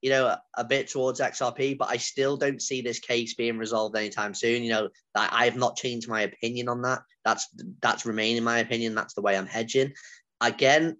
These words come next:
I'm one of the few people out there who's still calling for lower lows on X R P.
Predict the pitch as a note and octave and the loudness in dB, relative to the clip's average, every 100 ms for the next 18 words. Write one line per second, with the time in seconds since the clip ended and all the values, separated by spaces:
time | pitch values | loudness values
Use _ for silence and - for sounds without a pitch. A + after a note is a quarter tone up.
0 | - C#3 C#3 C#3 B2+ A#2+ C3+ C#3 C#3 C3+ | 0 2 4 4 4 -2 -2 -2 -2 -2
1 | A2+ A#2+ A#2+ C#3+ C#3 B2+ - - A#2 C3 | 2 2 4 2 2 -2 -6 -2 0 0
2 | C3+ C3 C3 C3 A2+ A2+ A2+ A2+ A2+ G#2+ | 0 0 0 -2 -4 -2 0 0 0 -2
3 | G#2+ - - G2 G2 F#2+ F#2+ - F2+ - | -4 -10 -10 -8 -6 -6 -6 -2 -2 2
4 | B2 F#3 | 2 2